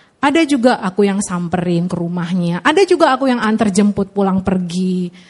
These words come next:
ada juga aku yang keluar uang, Kak. Guys, kalau demikian, apakah upahku?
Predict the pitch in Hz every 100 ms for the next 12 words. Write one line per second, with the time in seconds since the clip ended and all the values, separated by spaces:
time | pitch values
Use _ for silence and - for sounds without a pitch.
0 | _ - 392 440 320 254 254 269 262 262
1 | 254 247 240 254 233 214 196 165 - _
2 | _ _ _ _ _ _ _ _ _ _
3 | _ _ _ _ 175 180 170 165 - -
4 | - _ _ _ _ _ _ _ _ 202
5 | 233 254 202 180 165 - 160 180 185 -
6 | 190 185 180 - - - 180 - - -
7 | 165 151